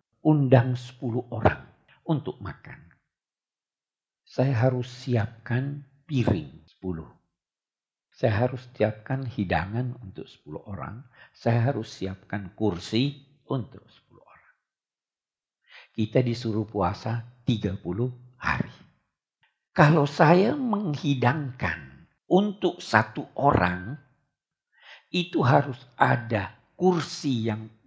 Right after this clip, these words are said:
bagus buat dia duduk, harus ada piringnya, harus ada gelasnya. Untuk yang satu ini, kalau sudah cukup, itu saya namai atam.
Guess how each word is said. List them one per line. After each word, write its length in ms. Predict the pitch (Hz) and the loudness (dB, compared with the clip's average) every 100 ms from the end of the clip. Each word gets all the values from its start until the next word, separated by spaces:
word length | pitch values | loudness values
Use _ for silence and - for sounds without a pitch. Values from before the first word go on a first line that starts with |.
| _ 120 | _ 4
bagus 560 | 107 117 113 135 - | 4 4 0 -2 -2
buat 240 | 123 110 - | -4 -4 -4
dia 200 | 113 104 98 | -2 -2 -2
duduk, 320 | 104 101 190 - _ _ _ _ _ _ - - | -6 -6 -6 -8 _ _ _ _ _ _ -20 -2
harus 400 | 143 147 135 - 127 | 0 2 -2 4 6
ada 240 | 117 113 | 6 4
piringnya, 760 | - 131 110 107 113 147 160 113 | 4 6 6 6 0 0 0 4
harus 360 | 113 135 - | 2 2 -4
ada 240 | 104 92 92 | -6 -4 2
gelasnya. 640 | 101 95 87 - 90 78 _ _ _ _ _ _ _ _ _ _ _ - | 2 2 -4 -12 -14 -16 _ _ _ _ _ _ _ _ _ _ _ 2
Untuk 460 | 156 160 156 160 - | 4 4 2 0 4
yang 240 | 139 135 | 4 4
satu 560 | 135 139 135 - 180 - | 0 4 4 2 -8 -2
ini, 520 | 190 185 156 120 113 - | 0 2 2 -2 -6 2
kalau 300 | 117 120 117 | 4 6 2
sudah 400 | 120 113 113 104 - - | -2 -4 -2 -2 -4 -8
cukup, 560 | 220 - 185 226 - _ _ _ _ _ _ _ | -8 -2 0 0 -2 _ _ _ _ _ _ _
itu 240 | - 127 143 | -10 -8 -6
saya 240 | 123 123 117 | 4 4 4
namai 500 | 113 110 123 131 - | -2 2 0 0 -6
atam. 800 | - 110 - 110 107 104 98 87 | -4 -4 2 4 4 2 -8 -8